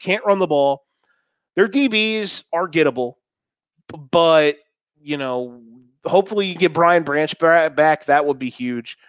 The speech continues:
Um, and then again, maybe you're the Lions. Maybe you go after a Pat Surtain at the deadline. Maybe you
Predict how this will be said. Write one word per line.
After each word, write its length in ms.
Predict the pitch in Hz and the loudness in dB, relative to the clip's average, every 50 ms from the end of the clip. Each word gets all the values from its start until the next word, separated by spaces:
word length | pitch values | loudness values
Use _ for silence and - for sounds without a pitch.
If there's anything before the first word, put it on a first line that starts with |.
| _ _ _ _ _ _ _ _ - | _ _ _ _ _ _ _ _ -6
Um, 320 | 131 131 131 127 123 123 131 | -4 -2 0 0 -2 -2 -4
and 160 | 131 135 139 | -6 -4 -4
then 120 | 139 143 | -2 -2
again, 320 | 143 143 147 143 139 135 135 | -2 -2 -4 -8 -6 -4 -2
maybe 240 | 143 156 160 165 | 0 0 0 2
you're 160 | 170 170 180 180 | 2 2 2 4
the 80 | 180 | 4
Lions. 340 | 175 175 202 208 180 139 117 | 4 4 4 4 2 0 -2
Maybe 240 | 123 143 151 160 180 | -2 -4 -2 -2 -2
you 160 | 180 196 214 | -2 -2 0
go 160 | 185 196 185 | 4 4 4
after 240 | 175 160 160 - 160 | 4 4 2 0 -4
a 60 | 139 | -4
Pat 260 | - 160 151 143 135 | -2 0 0 0 0
Surtain 420 | - - 151 131 - - 131 127 120 | -2 -6 -8 -8 -8 -8 -8 -6 -8
at 80 | 117 | -8
the 120 | - 123 117 | -8 -8 -4
deadline. 400 | 123 120 113 110 107 101 104 110 | -4 -4 -4 -4 -6 -8 -6 -4
Maybe 200 | 135 151 156 165 | -4 -4 -4 -2
you 220 | 165 185 202 196 | -4 -2 -4 -4